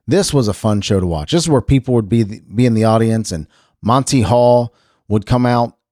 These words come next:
and, and they, um,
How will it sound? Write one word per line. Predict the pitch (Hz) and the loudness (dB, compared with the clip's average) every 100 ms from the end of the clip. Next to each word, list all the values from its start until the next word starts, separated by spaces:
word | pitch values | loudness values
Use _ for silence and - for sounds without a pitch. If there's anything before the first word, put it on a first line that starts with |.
| _ | _
and, | 101 101 92 87 85 - _ _ _ _ _ _ _ _ | -2 0 -2 -4 -6 -10 _ _ _ _ _ _ _ _
and | 95 92 101 | -4 -2 2
they, | 107 110 | 2 4
um, | 101 92 87 80 76 | 2 2 0 -4 -10